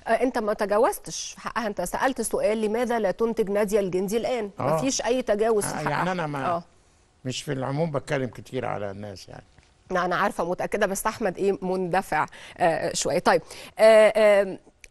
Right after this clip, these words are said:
Speaker 1: قبل ما نشوفك في سيدتي الجميلة، أهم مسرحية أو المسرحية الأولى التي اشتهر من خلالها فاروق فلوكس، كان في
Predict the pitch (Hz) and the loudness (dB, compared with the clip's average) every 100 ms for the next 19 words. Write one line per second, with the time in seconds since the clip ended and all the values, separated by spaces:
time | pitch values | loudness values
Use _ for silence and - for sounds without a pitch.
0 | 247 349 392 370 302 233 196 175 151 - | 2 4 4 2 2 -2 -4 -6 -12 -16
1 | _ _ _ _ _ 208 202 277 277 247 | _ _ _ _ _ -6 -4 -4 -2 -4
2 | - - 185 175 202 202 214 220 196 175 | -4 -2 0 0 -2 -2 -2 -2 -4 -4
3 | 180 190 208 208 - 180 202 214 185 175 | -4 -2 -2 -2 -4 -8 -8 -6 -8 -8
4 | - 175 214 208 180 185 175 185 180 - | -10 -10 -4 -2 0 -2 -4 -6 -8 -4
5 | 226 214 208 202 226 220 190 190 190 190 | 0 0 0 -4 -2 0 0 0 -4 -6
6 | 196 - 208 202 180 180 185 190 190 202 | -10 -8 -4 -4 -4 -8 -8 -4 -2 -2
7 | 196 - - 185 202 - 202 208 - 214 | -6 -10 -4 0 0 0 0 0 -2 -4
8 | 214 208 | -4 -2